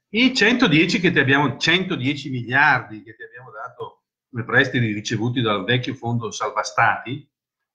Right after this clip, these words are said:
le F S F, questa sigla qui stranissima che ho riportato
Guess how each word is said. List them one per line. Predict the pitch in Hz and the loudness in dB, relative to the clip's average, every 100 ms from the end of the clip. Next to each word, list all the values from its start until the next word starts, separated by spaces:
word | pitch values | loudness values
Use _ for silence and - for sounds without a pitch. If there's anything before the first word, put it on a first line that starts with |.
| _ | _
le | 110 123 120 120 | -4 -2 0 0
F | 120 113 | 2 0
S | - 107 | -2 -6
F, | 113 117 - 92 | -4 -6 -6 -8
questa | 98 - | -4 -6
sigla | - 107 104 95 | -4 -8 -8 -8
qui | 98 104 101 90 _ - _ | -8 -8 -8 -14 _ -20 _
stranissima | _ - - 113 120 113 101 | _ -10 -2 0 2 0 -2
che | 98 95 | -4 -6
ho | 98 98 | -2 0
riportato | 98 107 107 110 101 95 95 - | 0 -4 -2 -2 0 -4 -6 -20